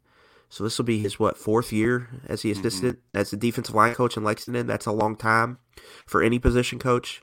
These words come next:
Speaker 1: uh, modern-day college football. So there's a lot to like. I think that arrow's trending up, and on paper, this should be one of the best positional units on the team. You got a potential superstar in Walker. Uh, you've got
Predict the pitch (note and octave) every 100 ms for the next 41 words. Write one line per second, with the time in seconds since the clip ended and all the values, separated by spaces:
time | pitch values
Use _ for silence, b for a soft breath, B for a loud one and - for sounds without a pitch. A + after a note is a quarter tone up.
0 | - A2+ G#2+ A2+ A#2 A2+ A#2 A#2+ A#2 -
1 | A#2 A#2+ A2+ A2+ A2 B2 A#2 A#2 A2 -
2 | B B B B - A#2+ G#2 G2 G#2 C#3
3 | C3+ - A2 A2+ G#2+ G#2+ - A#2+ A2+ A2+
4 | A2 G#2+ A2 - - - _ - G2 F#2+
5 | F#2+ - _ _ _ _ - D3 - A2
6 | G#2+ C3 - C#3 G2+ A2 A2 F2+ G#2+ -
7 | _ _ _ _ _ _ _ - - A2+
8 | A2 G2+ G2+ F#2+ - - - _ _ -
9 | A#2+ A2+ - G#2+ G2 F#2+ E2+ G2 F#2+ -
10 | - - - _ b b b - A2 G#2+
11 | A2 G#2+ A#2 C#3 - C3 A#2+ A#2 A2 A2+
12 | A2+ A#2 A2 - _ b b b b b
13 | b - - - _ _ _ - A2 A2+
14 | G#2 G2+